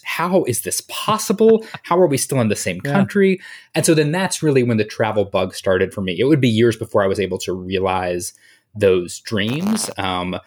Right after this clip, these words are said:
Speaker 1: uh, I, it was probably, you know, I took another flight maybe two years after that. And it was really only after college that I started traveling quite a bit more. But that was when I first realized what was out there to see.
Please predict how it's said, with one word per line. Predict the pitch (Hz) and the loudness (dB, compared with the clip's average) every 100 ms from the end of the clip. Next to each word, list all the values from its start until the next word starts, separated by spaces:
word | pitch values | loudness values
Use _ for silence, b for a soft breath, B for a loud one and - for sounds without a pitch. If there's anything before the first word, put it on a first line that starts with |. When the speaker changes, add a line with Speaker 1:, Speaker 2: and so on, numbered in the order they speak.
| b b - | b b -6
Speaker 1:
uh, | 98 92 90 95 | -4 -2 -4 -6
I, | 98 - | -8 -10
it | 104 | -14
was | - | -8
probably, | - - 85 87 - | -8 -6 -6 -8 -10
you | - | -16
know, | - | -16
I | - | -16
took | - | -16
another | 92 85 85 | -12 -12 -12
flight | - 87 - | -10 -12 -12
maybe | 82 87 92 - | -12 -14 -16 -16
two | - 104 | -6 -4
years | 92 90 90 | -2 -4 -2
after | 92 85 - | -4 -4 -6
that. | 85 95 90 90 | -2 -2 -2 -2
And | 92 | -4
it | - | -4
was | 98 104 | -6 -2
really | 95 92 | -2 -2
only | 95 90 87 | -6 -8 -10
after | - - - | -12 -12 -12
college | - - - | -10 -12 -12
that | - | -12
I | - | -12
started | - 87 - | -12 -12 -12
traveling | 78 - - | -12 -12 -14
quite | - - | -10 -10
a | - | -10
bit | 82 | -10
more. | 104 85 - - B B - | -10 -12 -14 -18 B B -4
But | 120 | 0
that | 123 113 | 0 0
was | 107 - | -2 -2
when | 104 | -4
I | 90 87 _ _ | -4 -8 _ _
first | 151 123 | 2 4
realized | 127 98 98 | 2 2 0
what | 95 | -4
was | 95 | -2
out | 90 80 | -4 -6
there | 67 | -10
to | - | -10
see. | - - | -14 -14